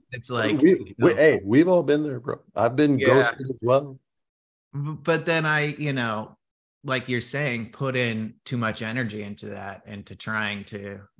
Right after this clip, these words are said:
Speaker 1: you know, fix something that's mis-, maybe not fixable, you know?
Speaker 2: Yeah,
Speaker 1: Uh,
Speaker 2: you, listen, you can't, it's, it's funny, y-, there's not gonna be a person on earth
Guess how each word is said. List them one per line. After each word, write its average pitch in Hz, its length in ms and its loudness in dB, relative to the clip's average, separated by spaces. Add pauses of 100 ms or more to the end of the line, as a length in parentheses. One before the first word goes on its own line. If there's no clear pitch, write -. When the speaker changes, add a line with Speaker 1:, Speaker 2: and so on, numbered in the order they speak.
(120)
Speaker 1:
you 104 120 -10
know, 95 280 -12
fix - 380 -6
something 101 440 -6
that's - 460 -10 (380)
mis-, - 280 -12 (160)
maybe 107 220 -8
not 95 240 -6
fixable, 120 540 -8 (100)
you 104 120 -8
know? - 220 -14 (380)
Speaker 2:
Yeah, 269 320 6
Speaker 1:
Uh, - 60 2
Speaker 2:
you, 190 180 -2
listen, 165 460 0
you 175 140 -4
can't, 262 440 0 (1300)
it's, - 320 2 (120)
it's 175 220 2
funny, 190 340 4
y-, 123 760 -6
there's 175 440 4
not 208 260 2
gonna 202 160 2
be 170 140 4
a 156 60 4
person 156 440 -4
on 127 200 0
earth 120 280 -4